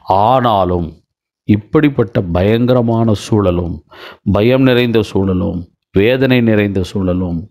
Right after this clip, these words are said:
கொல்லுகின்ற சூழலும் நிறைந்திருந்தாலும், ஆனாலும்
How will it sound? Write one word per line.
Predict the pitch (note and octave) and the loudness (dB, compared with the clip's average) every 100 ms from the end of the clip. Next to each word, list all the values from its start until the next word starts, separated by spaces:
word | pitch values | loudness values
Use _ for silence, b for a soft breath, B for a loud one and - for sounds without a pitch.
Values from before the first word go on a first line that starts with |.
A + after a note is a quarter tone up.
| _ | _
கொல்லுகின்ற | A#2+ C#3+ C#3+ B2 B2+ A2+ | 0 4 4 2 2 0
சூழலும் | - G#2 G2 F#2+ F2+ F2+ - | 0 0 0 2 0 -4 -4
நிறைந்திருந்தாலும், | F#2+ G#2 F#2 F2 E2 D#2 D2+ C#2+ - B B B | 0 0 0 -2 -2 -4 -4 -8 -14 B B B
ஆனாலும் | - F2+ C3 D3 A#2+ G2+ F#2+ D2+ | -2 2 2 2 2 2 0 -4